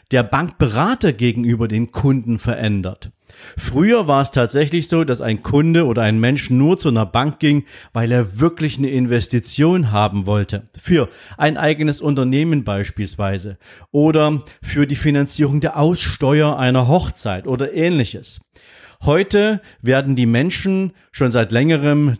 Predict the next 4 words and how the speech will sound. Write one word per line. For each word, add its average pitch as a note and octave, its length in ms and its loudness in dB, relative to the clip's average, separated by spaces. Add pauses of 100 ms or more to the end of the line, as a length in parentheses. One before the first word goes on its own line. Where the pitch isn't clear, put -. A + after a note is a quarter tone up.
durch C3+ 400 0
Banken D3 500 -2
regelmäßig, C#3 1300 -2
regelrecht G#2+ 800 -2